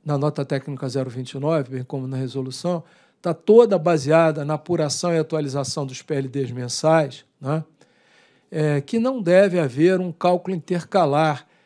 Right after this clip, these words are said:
de uma média anual de P L Ds, porque o que a resolução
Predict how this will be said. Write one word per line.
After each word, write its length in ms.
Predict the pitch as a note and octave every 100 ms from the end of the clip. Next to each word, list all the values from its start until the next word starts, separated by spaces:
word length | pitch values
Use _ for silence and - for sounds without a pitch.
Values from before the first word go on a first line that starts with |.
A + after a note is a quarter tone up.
| _
de 80 | -
uma 140 | E3+
média 360 | D#3 D#3 E3 D#3+
anual 240 | D#3 D#3
de 40 | D#3
P 120 | -
L 140 | E3 E3
Ds, 200 | C3+ B2
porque 140 | D3
o 60 | F3
que 100 | G3
a 40 |
resolução 680 | G3+ F3 F#3 D3+ - D#3 C3